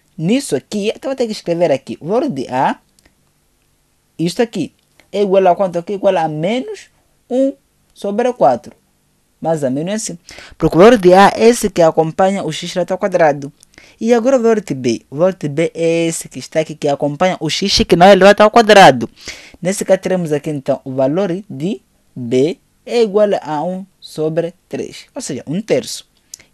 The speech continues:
E o valor de C é tudo isso aqui, sempre coloca com sinal negativo. Não se esquece, não se esqueça. Nós teremos aqui então menos um sobre nove, o valor aqui então de C. Então é assim como nós podemos identificar os seus co-, coeficientes.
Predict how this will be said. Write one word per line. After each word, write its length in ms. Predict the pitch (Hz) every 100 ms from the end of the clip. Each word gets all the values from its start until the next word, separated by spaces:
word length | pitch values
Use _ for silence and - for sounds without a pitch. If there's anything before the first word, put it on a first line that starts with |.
| -
E 60 |
o 40 | 202
valor 260 | 214 285
de 200 | 214 131
C 360 | 123 - 127 180 _ _ _ _
é 140 | 254
tudo 280 | 254 247 220
isso 140 | 226 196
aqui, 140 | 202
sempre 360 | - 277 302 208
coloca 300 | 196 214 190
com 100 | 196
sinal 200 | - 202
negativo. 640 | 208 220 220 180 151 117 - _ -
Não 360 | 123 151 254
se 180 | 294 -
esquece, 560 | 202 - 202 196 - 143
não 180 | 127
se 160 | 139 -
esqueça. 520 | 202 - 113 107 117 - - - _ -
Nós 220 | 175 254
teremos 400 | 208 208 208 165
aqui 220 | 160 190
então 400 | 165 - 170 170 _ _ _
menos 500 | - 165 190 185 165 -
um 180 | 165 175
sobre 460 | - 165 165 180 - _ _
nove, 420 | 143 117 107 - _
o 80 | -
valor 380 | 117 113 127 151
aqui 180 | 135 160
então 280 | 143 160 185
de 120 | 214
C. 240 | - 180 - _ _ _
Então 260 | 151 147 190
é 100 | 247
assim 220 | 262 233 226
como 140 | 220
nós 80 | 220
podemos 340 | 180 190 180
identificar 560 | 185 170 135 - - 175
os 100 | 165
seus 220 | 190 190
co-, 220 | - 196
coeficientes. 840 | - 202 208 202 - 165 127 -